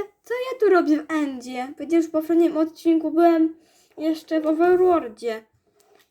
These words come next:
A właśnie. Ale no do niezwykłego celu. Ech.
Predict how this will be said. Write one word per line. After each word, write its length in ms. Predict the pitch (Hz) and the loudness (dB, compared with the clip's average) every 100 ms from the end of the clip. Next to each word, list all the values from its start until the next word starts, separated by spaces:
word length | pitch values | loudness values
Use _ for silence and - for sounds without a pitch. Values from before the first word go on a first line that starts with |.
| _ _ _ | _ _ _
A 100 | 254 | -4
właśnie. 500 | 277 294 302 277 277 277 - - _ _ _ _ _ _ _ _ _ - _ _ _ - | 0 0 -2 -6 -6 -6 -12 -20 _ _ _ _ _ _ _ _ _ -20 _ _ _ -4
Ale 400 | 247 294 320 320 | 0 2 4 4
no 240 | 302 311 | 2 0
do 240 | 311 311 302 | -2 -6 -6
niezwykłego 680 | 311 311 311 311 320 339 330 | -2 0 0 2 0 0 0
celu. 440 | 330 240 220 214 - _ _ - _ _ _ _ _ _ _ _ _ _ _ _ _ _ _ _ _ _ _ _ _ - _ _ _ _ _ _ _ _ _ 285 | 0 0 -2 -6 -14 _ _ -20 _ _ _ _ _ _ _ _ _ _ _ _ _ _ _ _ _ _ _ _ _ -20 _ _ _ _ _ _ _ _ _ -20
Ech. 200 | - | -20